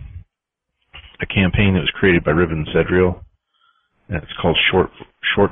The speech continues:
Form Games. And so it's a lot of one-shots,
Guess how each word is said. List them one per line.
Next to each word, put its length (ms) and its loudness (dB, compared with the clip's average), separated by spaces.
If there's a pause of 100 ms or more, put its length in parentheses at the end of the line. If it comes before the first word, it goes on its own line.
(140)
Form 300 0
Games. 400 0 (1300)
And 220 -2 (140)
so 520 4 (500)
it's 160 -2
a 40 0
lot 220 4
of 120 0
one-shots, 600 0